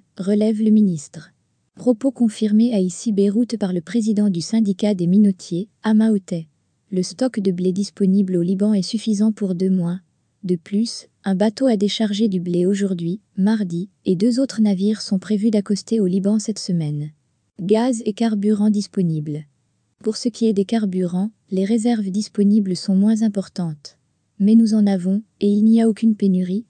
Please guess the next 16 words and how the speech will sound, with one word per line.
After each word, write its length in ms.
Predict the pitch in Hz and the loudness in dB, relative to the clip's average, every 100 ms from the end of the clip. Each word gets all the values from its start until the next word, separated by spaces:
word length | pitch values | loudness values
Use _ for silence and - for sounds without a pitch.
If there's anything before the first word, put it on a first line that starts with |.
| _ | _
assure 380 | 196 190 - 240 | -4 -2 -2 -2
le 80 | 196 | -2
président 500 | - 226 214 208 208 | 0 0 2 2 2
de 120 | 180 | 0
l'Association 600 | 175 - 196 208 - 214 | -2 -4 -4 -4 -2 -2
des 120 | 170 | -2
sociétés 500 | - 196 214 196 180 | -4 -6 -4 -4 -2
importatrices 680 | 196 202 - 190 - 208 196 | -2 -2 -4 -8 -4 -6 -4
de 80 | 170 | -6
pétrole, 560 | 156 180 - 180 185 233 _ | -6 -8 -6 -4 -4 -6 _
Maroun 400 | 190 208 208 208 | -2 0 2 0
Chama, 460 | 180 - 185 175 214 _ | 0 -2 -2 -2 -6 _
soulignant 520 | - - 233 226 214 208 | -18 -4 2 4 4 2
à 100 | 180 | 0
Ici 300 | 170 - 190 | -4 -6 -2
Beyrouth 580 | 190 175 170 165 - | -2 -2 -4 -8 -14